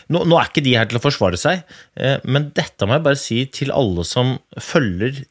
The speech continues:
eh, disse skiløperne. Kan dere ikke være så snill og så gå inn og så spørre dem, hva i all verden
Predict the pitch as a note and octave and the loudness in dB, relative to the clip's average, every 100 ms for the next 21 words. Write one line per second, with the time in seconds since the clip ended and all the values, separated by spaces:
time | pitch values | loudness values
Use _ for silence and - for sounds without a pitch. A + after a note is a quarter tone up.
0 | - - B2 B2 B2+ - G#2+ A2 G#2 F#2 | -8 -2 -2 0 -2 -2 0 0 0 -4
1 | E2 - A#2+ - G#2+ G#2 - B2 - F2+ | -4 -4 -6 -4 -2 -2 -4 -2 0 0
2 | F2+ - - A2+ A#2+ C3 B2 C#3 G#2 F2+ | -2 -6 -6 -4 -4 -8 -2 0 0 -4
3 | - - - G2+ F#2+ G2 B2+ C#3 G#2 - | -8 -8 -6 -6 -4 -4 -4 -6 -8 -6
4 | E2+ D#2 D2+ C3+ | -6 -8 -8 -8